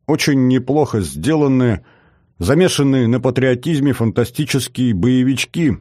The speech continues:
с крутыми героями, спецназовцами, ставшими в один ряд с волшебниками-волхвами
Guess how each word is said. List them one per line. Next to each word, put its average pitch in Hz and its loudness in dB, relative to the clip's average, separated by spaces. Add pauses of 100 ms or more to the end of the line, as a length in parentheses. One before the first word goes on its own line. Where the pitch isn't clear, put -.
(160)
с - -20
крутыми 110 0
героями, 98 0 (200)
спецназовцами, 170 -4 (520)
ставшими 123 0
в 104 0
один 120 2
ряд 127 -2 (140)
с - -12
волшебниками-волхвами 107 0